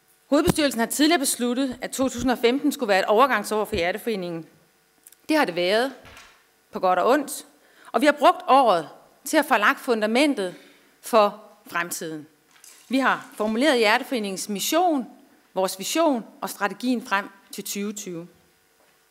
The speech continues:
På det her billede, der ser jeg, hvordan det går med at indsamle midler til Hjerteforeningen. Det er den øverste kurve, og det går rigtig godt. Det er der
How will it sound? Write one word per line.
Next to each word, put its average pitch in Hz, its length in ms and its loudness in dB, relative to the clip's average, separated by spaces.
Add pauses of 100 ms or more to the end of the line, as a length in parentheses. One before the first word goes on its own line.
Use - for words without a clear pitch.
(1800)
På 294 80 0
det 339 80 0
her 359 100 2
billede, 330 360 2
der 330 80 4
ser 349 220 2
jeg, 285 80 6
hvordan 247 280 2
det 294 80 -4
går 277 200 6
med 247 300 2
at 214 120 2
indsamle 220 540 2
midler 226 440 4 (140)
til - 120 -4
Hjerteforeningen. 175 680 2 (160)
Det - 60 -20
er 233 40 -4
den 240 100 4
øverste 285 300 6
kurve, 262 400 2 (220)
og 202 100 -2
det 214 100 -6
går 220 520 0
rigtig 196 300 -2
godt. 151 240 -6 (680)
Det 220 60 2
er 220 40 2
der 214 140 4